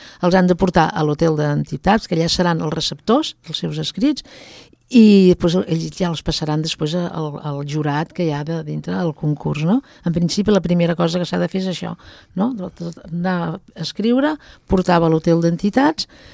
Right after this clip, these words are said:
i llavors allí els hi diran que també allí te-, tenim les bases,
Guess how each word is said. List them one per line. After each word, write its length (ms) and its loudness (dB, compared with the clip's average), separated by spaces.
i 140 8
llavors 340 8
allí 160 8
els 120 4
hi 80 4
diran 300 4
que 140 -6
també 240 -2
allí 120 0
te-, 200 -2
tenim 320 0
les 160 -4
bases, 600 0